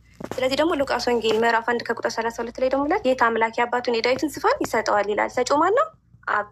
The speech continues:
ተቀብ-፣ ተቀባይ ማን ነው? ኢየሱስ። እና ደግሞ ኢየሱስ ሰውም አምላክ ነው ስንል ይሄ ነገር ያጋጭብናል ማለት ነው። ተረድታችሁኝ የለ አይደለ? የማይተኛ የሚተኛ «እኔ አምላክ አልለዋወጥም» ይላል። ለምሳሌ ደግሞ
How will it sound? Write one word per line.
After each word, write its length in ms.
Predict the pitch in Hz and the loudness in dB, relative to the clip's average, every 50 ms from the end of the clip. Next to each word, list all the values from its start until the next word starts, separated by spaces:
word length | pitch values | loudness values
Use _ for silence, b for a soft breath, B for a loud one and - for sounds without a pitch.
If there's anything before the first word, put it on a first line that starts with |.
| - | -16
ተቀብ-፣ 340 | - - 247 - 233 233 - - - - - - - _ - | -12 -12 -6 -4 -4 -6 -6 -16 -20 -20 -20 -20 -20 _ -16
ተቀባይ 420 | - - - - - 233 233 269 285 | -8 -8 -6 -2 -2 2 4 4 4
ማን 180 | 302 330 370 | 4 4 2
ነው? 100 | 480 605 - - | 2 0 -2 -4
ኢየሱስ። 380 | 240 220 214 214 - 226 - - - - _ _ _ _ _ _ - - B B B B B B B B B - | -4 -4 -4 -6 -6 -12 -12 -14 -18 -20 _ _ _ _ _ _ -20 -20 B B B B B B B B B 0
እና 120 | 254 285 302 285 | 2 2 4 2
ደግሞ 200 | 320 320 330 381 359 | 2 2 2 2 0
ኢየሱስ 300 | 285 262 262 254 262 262 - | 0 0 -2 -2 -2 -2 0
ሰውም 220 | - 254 254 247 226 | 0 0 0 2 2
አምላክ 320 | - 233 240 220 220 214 - | 2 2 2 0 -2 -2 -2
ነው 120 | 214 208 | -6 -6
ስንል 320 | - - 240 262 311 453 453 - - - _ - | -4 -4 -2 0 0 -2 -2 -4 -16 -16 _ -12
ይሄ 120 | - 233 240 240 | -6 -2 0 2
ነገር 280 | 226 220 214 - 311 302 | 2 2 2 4 4 4
ያጋጭብናል 640 | 233 214 - 214 202 - 202 - 208 208 247 330 | 2 2 0 -2 -2 -2 -6 -4 -2 0 0 2
ማለት 260 | 339 262 214 - - - | 2 0 0 -2 -4 -6
ነው። 120 | 214 214 214 _ - - | -8 -8 -8 _ -20 -4
ተረድታችሁኝ 520 | - 226 214 - - 240 - - - 240 | -2 -2 -2 -2 -6 -16 -14 -8 -6 -4
የለ 140 | 240 247 262 | 0 0 0
አይደለ? 240 | 262 269 294 320 349 554 - - - - | 0 0 2 2 2 2 2 -2 -12 -6
የማይተኛ 500 | 220 214 208 208 202 214 - 247 262 302 403 571 480 | -6 -2 0 0 -2 0 0 0 2 2 2 2 2
የሚተኛ 440 | 269 220 208 208 202 226 233 262 349 494 - - _ B B B B B B - | 2 0 0 -2 -2 0 0 2 2 0 -2 -4 _ B B B B B B -6
«እኔ 140 | 240 247 247 - | -4 -2 0 0
አምላክ 340 | - 233 233 233 254 247 - | 0 0 0 0 0 0 0
አልለዋወጥም» 600 | 226 220 220 214 220 220 220 226 220 - 277 294 254 | 0 0 2 2 0 2 2 0 0 0 0 0 0
ይላል። 220 | 226 208 208 214 - _ - - | 0 -2 -2 -4 -6 _ -8 -4
ለምሳሌ 340 | 226 233 240 - 247 240 247 233 | -4 -4 0 0 0 0 2 2
ደግሞ 180 | 247 269 311 | 2 2 2